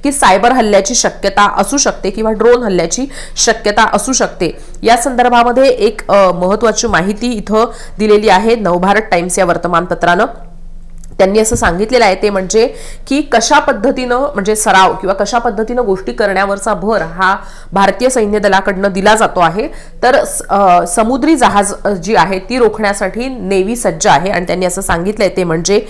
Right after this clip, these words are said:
की, अ, याच्या पद्धतीचा असा हल्ला रोखण्यासाठी किंवा अशा पद्धतीनं घुसखोरी रोखण्यासाठी याच्याही आधी प्रयत्न करण्यात आले होते. पहलगाम, अ, म-,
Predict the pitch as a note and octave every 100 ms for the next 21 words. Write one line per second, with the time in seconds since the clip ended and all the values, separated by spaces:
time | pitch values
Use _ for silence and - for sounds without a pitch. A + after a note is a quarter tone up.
0 | - - - - C4+ C#4+ - - - G3
1 | F#3+ - A3+ A#3 G3 A#3 A#3+ A#3 A#3 A#3
2 | - F#3+ G#3+ G3+ F#3+ G#3+ G#3 G#3 F#3 F#3
3 | F#3 G#3+ A#3 G#3 E3 G#3+ G3+ F#3+ G#3+ G#3
4 | F#3 E3+ - A#3 B3 G3 F#3 F3 F#3 G3+
5 | G#3+ - - - F3 G3 - A#3+ B3+ C4
6 | F3 A3 G3+ F#3 G#3 G#3 F#3+ B3+ - -
7 | - - - G3 A#3 A3 F3+ F3 G3 G3+
8 | A3 A3+ A#3+ G3 F#3+ C3+ F#2 C3 - F3+